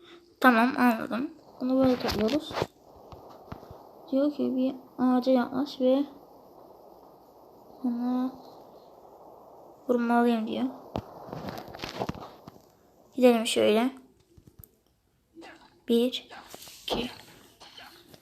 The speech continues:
Evet, şu anda ağacımıza vuruyoruz arkadaşlar. Gördüğünüz gibi ağaç. Bize sürekli saman veriyor. Ama bize odun ver diyor. Odun, oduna ihtiyacımız var yani.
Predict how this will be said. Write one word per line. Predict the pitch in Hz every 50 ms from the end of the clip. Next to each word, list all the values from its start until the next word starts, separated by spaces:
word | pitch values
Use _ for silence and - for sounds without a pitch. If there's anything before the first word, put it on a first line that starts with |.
| _ _ - - - - - - - - _ -
Evet, | 247 240 233 240
şu | 240 - 254
anda | 269 269 277 277 285
ağacımıza | 285 285 269 254 254 247 254 247 247 269 285 277
vuruyoruz | 254 254 247 262 254 247 220 220
arkadaşlar. | 214 208 208 - 220 214 - - 226 226 220 220
Gördüğünüz | 220 233 226 220 214 220 220 214
gibi | 220 214 208 220 -
ağaç. | 226 220 214 214 240 262 - - - - _ - - - - - - - - - -
Bize | 254 254 277 302 302
sürekli | 294 339 302 320 294 320 320
saman | - 302 262 262 262 262 262 247 226
veriyor. | 220 214 220 - -
Ama | 247 269 277 269
bize | 247 247 285 320 -
odun | 262 262 262 262 254
ver | 247 226 214 220 - - - - - - 254
diyor. | 226 220 208 214 220 - - - - -
Odun, | 233 233 240 - -
oduna | 240 240 247 254 254 247
ihtiyacımız | 247 240 226 214 208 208 202 202
var | 208 202 202
yani. | 202 208 214 214